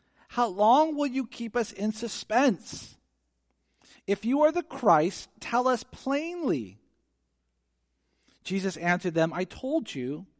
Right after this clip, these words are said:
and you do not believe. The works that I do in my Father's name bear witness about me. But you do not believe me because you are not part of my flock."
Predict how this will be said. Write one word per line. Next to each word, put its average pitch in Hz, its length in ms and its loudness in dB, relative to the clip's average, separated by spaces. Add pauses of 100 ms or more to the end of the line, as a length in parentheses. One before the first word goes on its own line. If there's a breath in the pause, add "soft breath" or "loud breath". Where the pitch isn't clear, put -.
(760 soft breath)
and 160 160 -8
you 185 100 -4
do 196 120 -6
not 202 240 0
believe. 113 540 -8 (1000)
The 165 100 0
works 190 360 0
that 202 120 0
I 214 140 2
do 135 320 -8
in 135 140 -8
my 135 140 -8
Father's 143 520 -6
name 127 420 -10
bear 117 240 -8
witness 117 480 -12
about 104 420 -10
me. 64 280 -20 (720 soft breath)
But 123 220 -10
you 240 100 -2
do 254 100 -4
not 135 220 -6
believe 98 380 -12
me 101 380 -12 (420)
because 113 360 -10
you 160 180 -6
are 98 80 -4
not 104 320 -10 (280)
part - 520 -8 (280)
of 98 340 -10 (180)
my 92 420 -12 (100)
flock." - 640 -12